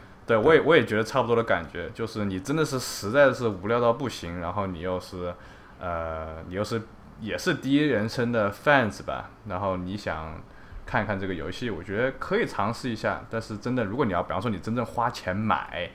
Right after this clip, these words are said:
Speaker 1: 你真正花时间去玩这个游戏，我觉得不需要那么多 dedication，其实。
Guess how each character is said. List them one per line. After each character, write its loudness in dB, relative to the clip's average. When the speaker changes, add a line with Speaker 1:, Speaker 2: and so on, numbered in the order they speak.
Speaker 1:
你 -8
真 -2
正 2
花 -2
时 -8
间 0
去 -6
玩 -6
这 -8
个 -8
游 -8
戏， -12
我 -8
觉 -2
得 2
不 -6
需 -4
要 4
那 0
么 -4
多 -4
dedication， -6
其 -18
实。 -18